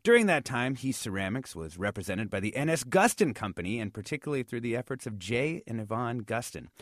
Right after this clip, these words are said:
reached a national audience that Heath by itself could not have in that time. The symbiosis of Guston's curated selections, creative displays, and their <laughs> charming personalities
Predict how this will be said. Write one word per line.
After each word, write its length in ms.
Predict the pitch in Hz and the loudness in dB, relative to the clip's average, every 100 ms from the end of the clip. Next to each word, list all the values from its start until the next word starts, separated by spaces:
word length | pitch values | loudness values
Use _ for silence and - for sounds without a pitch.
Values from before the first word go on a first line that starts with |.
| - - - | -20 -20 -4
reached 240 | 120 107 | -4 0
a 60 | 107 | 0
national 460 | 98 110 139 151 127 | 2 2 0 -2 -2
audience 440 | 90 87 85 87 | -2 -2 -4 -6
that 140 | 92 | -10
Heath 340 | - - 131 - | -10 -6 -4 -2
by 120 | 98 | -2
itself 380 | 92 - 92 - | -2 -4 -4 -4
could 160 | 110 | -6
not 260 | 120 160 190 | 0 0 0
have 400 | - 127 117 90 92 | -4 -2 -2 -2 -8
in 140 | 101 87 | -8 -6
that 240 | 87 - | -6 -8
time. 440 | - 113 87 71 - - - - - | -6 -4 -4 -6 -12 -20 -20 -16 -6
The 100 | 117 | -2
symbiosis 680 | 160 143 120 139 - 170 | 0 2 2 2 0 -2
of 140 | 104 82 | -4 -2
Guston's 400 | 127 123 131 - | -2 0 -4 -4
curated 460 | - 151 143 131 | -2 0 2 0
selections, 600 | - 117 131 151 175 170 | -4 -2 -2 0 0 -2
creative 400 | - - 139 151 | -2 0 2 2
displays, 600 | 127 123 - 139 143 165 - | -2 -4 0 2 2 2 -2
and 160 | 98 | -4
their 100 | 98 | -4
<laughs> 0 | |
charming 460 | - - 180 214 190 | 0 4 6 6 6
personalities 760 | 185 175 170 156 147 117 101 | 4 4 2 4 4 2 -2